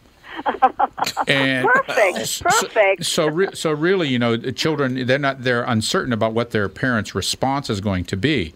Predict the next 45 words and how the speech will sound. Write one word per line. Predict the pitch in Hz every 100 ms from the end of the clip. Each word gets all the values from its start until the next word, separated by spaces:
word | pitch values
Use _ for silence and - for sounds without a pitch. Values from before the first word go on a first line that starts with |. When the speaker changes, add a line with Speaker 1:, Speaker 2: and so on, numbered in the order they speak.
| - - - -
Speaker 1:
and | - 113 107
they | 135
may | 123 107
be | 98
shocked | - - 143 127 85 _ - _ _
at | 117
what | 101 110
that | - 95
response | 92 - 127 143 101
is, | 90
and |
it | 95
might | 98 95
be | 85
far | - 147
more | 127 98
supportive | - 92 135 101
than | 92
they | 90
feared. | 87 - 92 - - _ _ _ _ _ _ _ _ - -
Speaker 2:
We | - -
so | 226 226
hope. | 202 175 139 _ _ -
And, | 185 185
you |
know, | 190
as | 190
parents, | - 202 190 185 _
that's | 180 175 170 170
what | -
we | 175 160 156
really | 170 165 165
wanna | 151 151 139
foster | - 139 135 - 143 - - - -
is, | 175 165
you | -
know, | 170 165
realizing | 190 214 233 233 220 208 190 175
what | 190 - -
your | 180
child's | - 180 165 170 -
passion | 180 165 170 175
is | 170 170 - - -
and | 175 175
what | 190